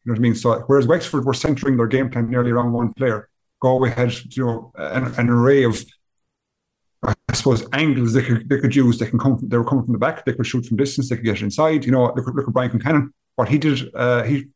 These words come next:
in the full forward in the second half, like, he was like that number, that big soccer number nine. You know what I mean? He was so, just able to retain the ball, which was a key thing. So when you have players of quality that can just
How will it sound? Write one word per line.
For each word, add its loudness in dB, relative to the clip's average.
in -2
the 0
full -2
forward 2
in 2
the 0
second -2
half, 0
like, -6
he 0
was 2
like 0
that -2
number, 0
that -10
big -2
soccer -2
number 2
nine. 2
You 2
know -6
what -6
I -6
mean? -2
He 0
was -2
so, -8
just -4
able 2
to -2
retain 2
the 2
ball, 2
which -2
was -4
a -2
key 2
thing. 2
So -4
when 0
you 6
have -2
players 4
of -8
quality 0
that -6
can -2
just -8